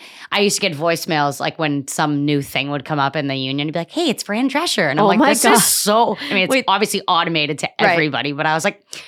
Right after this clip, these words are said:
Speaker 1: "Fran Drescher left me a voicemail?
Speaker 2: That's
Speaker 1: I'm the
Speaker 2: actually so
Speaker 1: man."
Speaker 2: cool. I
Speaker 1: So
Speaker 2: love Fran
Speaker 1: funny.
Speaker 2: Drescher. Oh my God.
Speaker 1: Love.
Speaker 2: She's such a badass.
Speaker 1: Um, did you watch Love Is Blind?
Speaker 2: No, I didn't. Did
Speaker 1: Okay.
Speaker 2: you?
Speaker 1: No, then we don't need to talk about it, but
Speaker 2: I saw your note on there, but I figured we could f-, we could fill the, the spot with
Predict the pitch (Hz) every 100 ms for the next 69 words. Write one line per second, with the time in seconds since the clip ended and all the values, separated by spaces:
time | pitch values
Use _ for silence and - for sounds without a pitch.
0 | - - 214 240 262 302 302 277 269 277
1 | 262 214 170 202 262 - 302 311 311 269
2 | 277 277 240 214 220 269 262 254 240 226
3 | 208 226 185 - 226 247 214 208 202 196
4 | 190 196 180 170 175 180 165 175 175 165
5 | 165 160 156 - 208 185 180 160 143 143
6 | 170 196 190 170 151 196 214 226 254 240
7 | 214 180 180 208 - _ _ _ - 190
8 | 185 175 170 160 165 170 175 175 214 185
9 | 156 151 160 160 160 151 - 139 139 139
10 | 139 165 - - - - - - 240 247
11 | 247 220 208 185 175 175 175 185 190 202
12 | 180 165 160 165 - - - 180 175 180
13 | 165 165 165 - 185 - 165 -